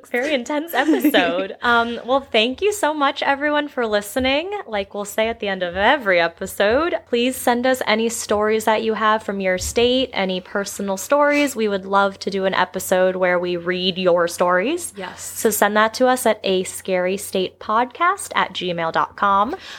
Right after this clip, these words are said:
Speaker 2: Also, follow us on Instagram. Our Instagram name is A Scary State Podcast. And after every episode, which all of our episodes air Wednesday morning, eight A M Eastern Cen-, Eastern Standard Time,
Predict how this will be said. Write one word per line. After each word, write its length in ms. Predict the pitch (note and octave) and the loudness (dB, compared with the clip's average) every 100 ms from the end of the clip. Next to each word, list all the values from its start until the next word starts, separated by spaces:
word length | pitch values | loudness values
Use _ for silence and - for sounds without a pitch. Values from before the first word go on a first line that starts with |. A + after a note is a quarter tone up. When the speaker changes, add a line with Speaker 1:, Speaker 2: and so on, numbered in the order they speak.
| - - | -6 0
Speaker 2:
Also, 340 | G#3+ G#3+ D4 | 0 2 0
follow 340 | C#4+ G#3+ G3+ | 2 2 4
us 160 | A#3 A#3+ | 4 4
on 120 | D#4 | 2
Instagram. 840 | - F#3+ - F#3 F#3 F3+ F3+ A#3+ - | 0 -4 -4 -2 0 2 2 -2 -2
Our 100 | F#3+ | 0
Instagram 480 | F#3 F#3+ G#3 G#3 A3 | 0 -2 -4 -2 -2
name 240 | G#3 F#3+ | -2 -2
is 100 | F#3+ | -2
A 80 | F#3 | -4
Scary 440 | - - F3 F3 F#3+ | -6 -6 -4 -2 -4
State 320 | - G#3 - | -2 -2 0
Podcast. 720 | E3 E3 - F#3+ A#3+ C4 - | 0 0 2 2 2 -2 -6
And 180 | F#3+ F#3+ - | -2 -2 -2
after 340 | F3 - G#3+ | -4 0 2
every 420 | G3 F#3 G3 G3+ | 2 2 2 2
episode, 600 | F#3 - G3 - B3+ C4+ B3 | 2 -2 -4 0 2 2 2
which 260 | F#3 - - | 0 0 0
all 140 | F#3 | 0
of 100 | F3+ | 2
our 100 | F#3 | 0
episodes 540 | F#3 F#3+ - F#3+ F#3+ - | 0 -2 0 0 0 0
air 200 | F#3 F3+ | 0 0
Wednesday 680 | F3 F3 F3+ - G3+ G3 G3 | -2 -4 -4 0 2 2 0
morning, 480 | F#3+ F#3 F#3+ G3 | -2 -4 -2 -2
eight 180 | - F#3 | 0 2
A 140 | F#3 F3+ | 2 0
M 260 | F3 F#3 | -2 -6
Eastern 380 | - F#3+ - G3+ | -6 -4 -2 -2
Cen-, 340 | G3+ - F3 F#3 - | -4 -4 -6 -8 -2
Eastern 420 | A3+ - - A#3+ | 0 2 4 2
Standard 440 | A#3 F#3+ F3+ F3+ F3+ | 2 0 0 -2 -2
Time, 420 | F3 F3 A3 | -4 -2 0